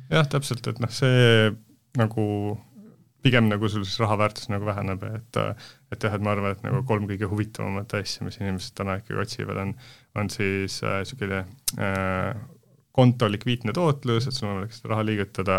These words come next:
äh, võlakirjad, väga soovitan, ja, ja ka siis, äh, äh, võib-olla laiapõhjalised, äh, instrumendid, mis vaatavad selle maailma käekäiku, äh, juba nagu suhteliselt nagu laiapõhjaliselt, et see nagu üksiku sektori riskid ei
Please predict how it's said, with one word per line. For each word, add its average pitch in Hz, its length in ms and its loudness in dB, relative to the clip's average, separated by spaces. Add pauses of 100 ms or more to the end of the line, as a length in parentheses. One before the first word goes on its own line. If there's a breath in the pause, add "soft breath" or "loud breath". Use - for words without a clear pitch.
äh, 98 360 -2
võlakirjad, 104 680 2
väga 98 240 -4
soovitan, 95 480 -6
ja, 95 160 -6
ja 95 140 -4 (180)
ka - 160 -14
siis, 98 300 -10 (180)
äh, 90 320 -10 (400 loud breath)
äh, 90 140 -4 (100)
võib-olla 95 380 0 (100)
laiapõhjalised, 92 960 -4
äh, 95 560 -8
instrumendid, 98 560 -6
mis 90 160 -10
vaatavad - 320 -4
selle 101 160 -8
maailma 95 380 -2
käekäiku, 95 560 -4
äh, 98 480 -6
juba 95 180 -4
nagu 92 220 -4 (400)
suhteliselt - 420 0
nagu 98 240 -4
laiapõhjaliselt, 98 800 0
et - 140 -8
see 98 240 -2
nagu 98 240 -6
üksiku - 500 -4
sektori 90 480 -4
riskid - 320 -6
ei 90 160 -4